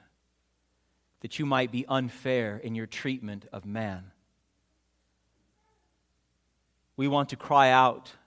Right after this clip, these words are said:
as David did, Lord, that you would not rebuke us in your anger, that you would not discipline us with your wrath, but instead be gracious with us. Deliver our lives from sin and death, and save us, Lord,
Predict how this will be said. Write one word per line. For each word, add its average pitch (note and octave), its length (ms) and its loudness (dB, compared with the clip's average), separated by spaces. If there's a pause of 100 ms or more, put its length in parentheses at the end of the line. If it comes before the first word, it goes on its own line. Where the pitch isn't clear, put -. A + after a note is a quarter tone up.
(180)
as B2+ 220 0
David B2 380 -2
did, A#2+ 260 -6
Lord, A#2 260 -4
that - 160 -12
you D3 60 -2
would B2+ 120 -2
not B2+ 220 0
rebuke B2 420 -4
us A#2 200 -4
in A#2+ 120 -4
your A#2+ 160 -2
anger, A#2+ 380 -4
that B2 140 -8
you C3 80 -4
would C3 100 -4
not B2+ 300 -2
discipline B2+ 480 -6
us - 380 -2 (260)
with C3+ 220 -4
your B2+ 100 -2
wrath, A#2+ 420 2
but B2+ 140 0
instead C3 500 0 (240)
be D3 240 -4
gracious B2 680 -4
with A#2+ 220 -8
us. - 520 -8 (1400)
Deliver C3+ 440 2
our B2+ 220 4
lives B2+ 680 2 (240)
from A#2 160 -6
sin B2+ 540 -4
and A#2+ 180 -6
death, A#2 320 -2 (200)
and B2 180 -4
save D#3 420 2
us, A2+ 280 -4
Lord, A2+ 260 -4